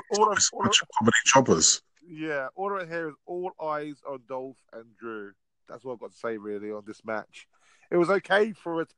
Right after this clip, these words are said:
Speaker 1: a tag team match, very formulaic, very solid, I guess, in regards to a normal T V tag team match. But, man, yeah, Little Worlds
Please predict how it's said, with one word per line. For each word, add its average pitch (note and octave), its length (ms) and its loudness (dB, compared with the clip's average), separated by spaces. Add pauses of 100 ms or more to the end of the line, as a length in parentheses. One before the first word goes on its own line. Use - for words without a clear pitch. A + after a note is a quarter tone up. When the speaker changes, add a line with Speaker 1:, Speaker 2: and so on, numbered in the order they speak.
Speaker 1:
a D#3 60 -10
tag E3+ 280 -6
team E3+ 260 -10
match, D#3+ 240 -8 (120)
very D#3 160 -10
formulaic, C#3 640 -6 (720)
very C#3 160 -6 (100)
solid, C3+ 360 -2
I B2 80 -2
guess, A#2+ 340 -6
in C3 80 -10
regards B2 400 -4
to A#2 160 -8
a B2 60 -14
normal B2 320 -8
T B2 260 -12
V A#2 160 -10
tag A#2 200 -4 (120)
team A#2 220 -14
match. - 440 -6 (680)
But, B2 200 4 (120)
man, A#2+ 360 -8
yeah, A#2+ 240 -8
Little C#3 280 -8
Worlds A#2+ 300 -4